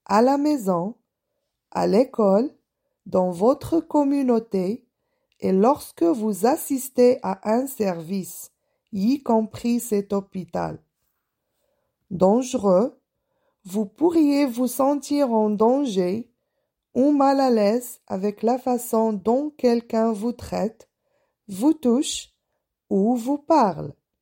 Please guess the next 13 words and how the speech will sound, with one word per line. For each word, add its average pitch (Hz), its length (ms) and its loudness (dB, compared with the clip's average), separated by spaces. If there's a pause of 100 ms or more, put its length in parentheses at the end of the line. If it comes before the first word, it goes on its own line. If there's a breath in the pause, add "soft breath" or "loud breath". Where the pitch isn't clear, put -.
(400)
Ce - 200 -8
n'est 196 260 0
jamais 240 500 0
de 262 120 -2
votre 226 480 -2
faute 196 500 0 (400)
si 294 400 -2
quelqu'un 240 540 2
vous 208 200 -6
fait 208 320 0
du 175 200 -6
mal. 156 400 -6 (1300)
Aide. 214 360 2